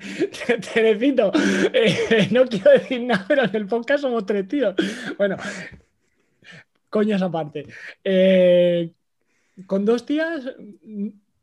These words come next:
tengo dudas, porque quieras que no, ahí hay mucha información. Entonces, no sé si, si puedo complacer a, a dos chicas. O sea, a lo mejor es mucha responsabilidad. Y dos tíos y una chica, pues, claro, al ser la chica la que va a recibir por todos lados, pues,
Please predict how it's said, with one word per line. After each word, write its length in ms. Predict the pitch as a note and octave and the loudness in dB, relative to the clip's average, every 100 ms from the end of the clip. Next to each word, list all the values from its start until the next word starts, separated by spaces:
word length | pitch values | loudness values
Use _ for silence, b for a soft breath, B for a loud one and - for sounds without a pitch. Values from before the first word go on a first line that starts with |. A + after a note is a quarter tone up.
| _ - | _ -4
tengo 260 | A#3 D#4 | -2 0
dudas, 360 | A3 D4 E3 B2 | -2 -4 -8 -12
porque 680 | E3 D3+ D3 C#3+ C#3+ C#3+ D3 | -12 -10 -10 -10 -12 -14 -10
quieras 240 | E3+ G3 | -8 -8
que 100 | G#3+ | -8
no, 100 | A#3 | -8
ahí 140 | C4 A#3 | -4 -4
hay 100 | B3 | -4
mucha 260 | B3+ - | -8 -8
información. 600 | E3+ D#3 C#3+ B2 D#3+ F#3+ | -8 -10 -14 -12 -10 -10
Entonces, 300 | C#3 D3 C#3 | -12 -14 -14
no 120 | C#3 D#3+ | -14 -14
sé 100 | G3+ | -14
si, 680 | A3+ G3 F3+ D#3+ D3 C#3+ | -10 -8 -6 -8 -10 -14
si 120 | C#3+ D3 | -18 -12
puedo 240 | D#3 D#3+ | -10 -8
complacer 840 | D#3+ D3 C#3 D3 C#3+ C#3 C3+ C3+ - | -10 -14 -14 -14 -14 -14 -14 -16 -18
a, 340 | - - C#3+ | -20 -18 -16
a 40 | |
dos 140 | C#3 C#3+ | -16 -16
chicas. 320 | - G3+ D3+ | -18 -14 -14
O 80 | C3+ | -16
sea, 220 | C#3 C3 | -18 -18
a 40 | C3 | -20
lo 60 | |
mejor 220 | C#3 D#3+ | -18 -10
es 60 | F#3+ | -8
mucha 240 | G#3 F#3+ | -8 -8
responsabilidad. 720 | D#3 C#3+ C#3+ C#3 C3+ C3+ F#3 G3 b b b b b b - | -10 -10 -16 -16 -16 -14 -16 -16 b b b b b b -14
Y 460 | D3+ C#3+ C#3+ C#3+ | -10 -8 -8 -8
dos 220 | D3 F3 F#3 | -6 -6 -6
tíos 180 | G3 | -6
y 60 | G3 | -6
una 200 | G3 F#3+ | -6 -8
chica, 840 | G3 G3 A3+ A3+ G3+ E3 D3 C#3 C3+ | -10 -10 -10 -8 -10 -10 -12 -14 -16
pues, 240 | C#3+ D3 | -18 -20
claro, 300 | - E3 D3+ C3 | -14 -10 -10 -12
al 160 | C3+ | -14
ser 180 | D3 D#3+ | -14 -12
la 160 | F3 F3 | -10 -10
chica 340 | G#3+ F#3+ D3+ | -12 -12 -12
la 160 | C#3 C#3 | -14 -14
que 320 | D3 C#3 C#3 | -14 -12 -12
va 100 | D3 | -12
a 20 | |
recibir 520 | D#3+ D#3+ F3 F#3 A#3 _ | -12 -8 -4 -4 -6 _
por 160 | D#3+ | -14
todos 140 | D#3+ D#3+ | -12 -10
lados, 280 | E3+ G3 G3 | -8 -10 -10
pues, 460 | D#3 C3+ B2+ B2+ | -12 -12 -14 -18